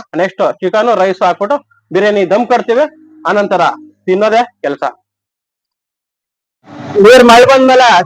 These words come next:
ಚಿಕನ್ ಹಾಕೋಣ. ನೀರ್ ಮಳೆ ಬರೋ ಗಂಟ ವೇಟ್ ಮಾಡೋಣ. ಚಿಕನ್ ತೊಳ್ಕೊಳ್ಳಿ, ಒಂದು ಜಾಲರಿಯಿಂದ ಎಲ್ಲಾನೇ ಸೋರ್ ಹಾಕೊಳ್ಳಿ. ನೀರ್ ಮಳೆ ಬಂದಿದೆ, ಚಿಕನ್ ಹಾಕಿ ಚೆನ್ನಾಗೆ ಒಂದ್ ಐದ್ ನಿಮಿಷ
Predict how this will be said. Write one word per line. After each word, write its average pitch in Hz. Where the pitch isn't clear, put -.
ಚಿಕನ್ 240
ಹಾಕೋಣ. 240
ನೀರ್ 208
ಮಳೆ 202
ಬರೋ 208
ಗಂಟ 185
ವೇಟ್ 156
ಮಾಡೋಣ. 240
ಚಿಕನ್ 190
ತೊಳ್ಕೊಳ್ಳಿ, 180
ಒಂದು 143
ಜಾಲರಿಯಿಂದ 165
ಎಲ್ಲಾನೇ 143
ಸೋರ್ 170
ಹಾಕೊಳ್ಳಿ. 190
ನೀರ್ 180
ಮಳೆ 175
ಬಂದಿದೆ, 196
ಚಿಕನ್ 190
ಹಾಕಿ 185
ಚೆನ್ನಾಗೆ 170
ಒಂದ್ 156
ಐದ್ 160
ನಿಮಿಷ 139